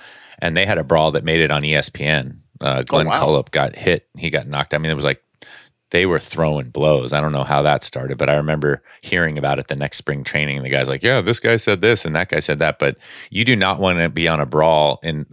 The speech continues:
Speaker 1: low A ball or A ball that gets on E S P N because you know,
Speaker 2: No.
Speaker 1: <laughs> you know it's,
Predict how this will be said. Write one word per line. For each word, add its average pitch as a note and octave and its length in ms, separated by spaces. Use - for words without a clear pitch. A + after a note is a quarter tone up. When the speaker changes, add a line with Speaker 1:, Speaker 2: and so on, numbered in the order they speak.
Speaker 1:
low E2 340
A D#2 140
ball D2 280
or C#2+ 140
A D#2+ 140
ball C#2+ 260
that C#2+ 160
gets D#2+ 180
on D2 160
E C#2+ 80
S C#2 140
P - 160
N D2+ 140
because D2+ 260
you D#2 80
know, F2+ 300
Speaker 2:
No. B2+ 140
Speaker 1:
<laughs> - 440
you A2+ 140
know G#2+ 260
it's, - 280